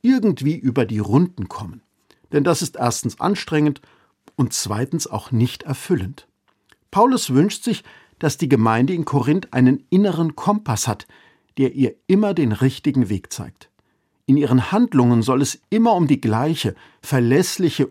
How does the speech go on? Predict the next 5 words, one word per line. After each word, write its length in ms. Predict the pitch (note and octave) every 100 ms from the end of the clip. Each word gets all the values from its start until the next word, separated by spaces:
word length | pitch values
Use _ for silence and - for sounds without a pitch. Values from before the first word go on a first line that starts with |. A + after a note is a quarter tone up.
| _
und 260 | G3+ G#3+
belastbare 720 | - C#3 C#3 - - C#3 B2 B2+
Grundhaltung 640 | - B2 A#2+ G2+ F#2+ G2+
gehen: 360 | F#2 G#2 B2+ B2+ _ _ _ _ _ _ _
Liebe. 380 | - A#2 G#2+ F#2+